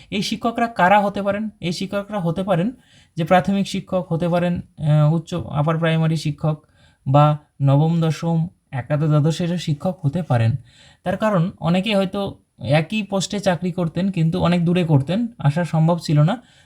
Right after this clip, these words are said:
তো পরের বারের লিস্টে তিনি কাছে পেয়েছেন বলে কাছে এসে চাকরি করছেন।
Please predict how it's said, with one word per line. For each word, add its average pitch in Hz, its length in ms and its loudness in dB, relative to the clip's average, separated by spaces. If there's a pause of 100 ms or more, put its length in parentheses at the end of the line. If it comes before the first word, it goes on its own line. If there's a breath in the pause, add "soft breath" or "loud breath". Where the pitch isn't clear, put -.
তো 196 100 -8
পরের 202 300 2
বারের 196 220 2
লিস্টে 196 340 -4
তিনি 190 200 -2
কাছে 180 300 -2
পেয়েছেন 185 360 -4
বলে 220 160 -2
কাছে 180 300 -2
এসে 170 360 -4
চাকরি 156 280 -2
করছেন। 160 360 -2